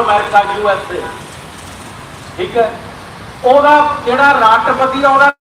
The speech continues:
ਨਾਂ ਹੈ ਡੋਨਲਡ ਟਰੰਪ। ਇਹ ਤੋਂ ਪਹਿਲਾਂ ਜਿਹੜੇ ਰਾਸ਼ਟਰਪਤੀ ਸੀ, ਕਲਿੰਟਨ ਹੋਇਆ ਜਾਂ ਓਬਾਮਾ ਹੋਇਆ, ਉਹਨਾਂ ਨੇ ਬਣਾਈ ਸੀ ਇੱਕ ਡਬਲਯੂ ਟੀ ਓ, ਵਰਲਡ ਟ੍ਰੇਡ ਆਰਗੇਨਾਈਜੇਸ਼ਨ,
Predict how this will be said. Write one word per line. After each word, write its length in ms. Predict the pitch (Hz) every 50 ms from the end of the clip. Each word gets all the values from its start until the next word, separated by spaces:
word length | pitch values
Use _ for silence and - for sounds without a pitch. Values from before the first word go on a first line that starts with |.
| _ - -
ਨਾਂ 180 | 269 - - -
ਹੈ 80 | 277 277 - -
ਡੋਨਲਡ 460 | 247 226 233 233 247 254 262 269 - -
ਟਰੰਪ। 320 | - 247 226 240 233 233 233 214 - - - - - - - - - - - - - - - - - - - - - - - - - - - - - - - -
ਇਹ 120 | 240 233 240
ਤੋਂ 180 | 262 285 285
ਪਹਿਲਾਂ 260 | 262 262 262 277 285 285
ਜਿਹੜੇ 240 | 277 277 285 285
ਰਾਸ਼ਟਰਪਤੀ 640 | 277 262 240 233 233 233 254 247 262 262 262 277 269
ਸੀ, 400 | - 240 240 240 233 220 - - - - - - - - - - - - - - - - - - - - - - - - - - - - -
ਕਲਿੰਟਨ 420 | - 226 233 233 233 - 254 240
ਹੋਇਆ 580 | 240 233 226 220 226 226 214 202 - - - - - - - - - - - - - - - - - - - - -
ਜਾਂ 160 | - - 233
ਓਬਾਮਾ 560 | 240 - - - 220 - - 202 240 254 247 220
ਹੋਇਆ, 420 | 220 214 202 196 185 170 - - - - - - - - - - - - -
ਉਹਨਾਂ 280 | 233 233 262 269 294 294
ਨੇ 100 | 294 294
ਬਣਾਈ 420 | - 262 247 233 233 240 240 262 254 -
ਸੀ 80 | 294
ਇੱਕ 100 | 302 302
ਡਬਲਯੂ 480 | 294 294 240 240 240 240 254 247 262 269
ਟੀ 200 | 262 247 247 240
ਓ, 200 | 226 190 160 - - - - - - - - - - - - - - - - - - - - - - - - -
ਵਰਲਡ 320 | 220 240 262 277 269 294
ਟ੍ਰੇਡ 360 | 285 - - 254 254 262 262
ਆਰਗੇਨਾਈਜੇਸ਼ਨ, 1080 | 269 254 247 247 247 240 240 247 247 - - 240 240 240 233 233 233 226 226 - -